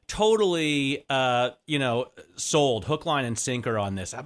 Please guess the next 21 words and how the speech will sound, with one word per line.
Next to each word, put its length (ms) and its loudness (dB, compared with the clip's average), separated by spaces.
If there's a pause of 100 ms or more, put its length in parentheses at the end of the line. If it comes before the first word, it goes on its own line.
man, 300 0
if 80 -8
there's 220 -2
two 280 -4
trillion 520 -2
dollars 320 0
in 80 -4
cash 360 -2
on 60 -4
the 100 -4
sidelines, 840 -2
then 180 -2
this 200 0
<laughs> 0 -
market 300 0
has 120 -4
a 40 -4
lot 400 2
further 320 4
to 80 0
run. 420 2